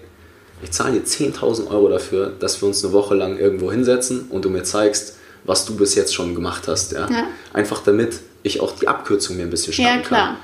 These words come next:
Speaker 1: Und gerade jetzt, in der, in dieser Schnelllebigkeit, ja, dieses Kaufen von Informationen,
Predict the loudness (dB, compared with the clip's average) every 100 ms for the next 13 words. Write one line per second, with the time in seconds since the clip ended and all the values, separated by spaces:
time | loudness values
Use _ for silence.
0 | -14 -10 -4 0 2 4 4 4 2 -4
1 | -10 -8 0 0 0 -2 -4 -4 -2 0
2 | 4 4 4 0 -2 -4 -2 -4 -4 -6
3 | -20 -20 -20 -14 -6 -4 0 0 0 -2
4 | -2 -2 0 0 2 4 4 2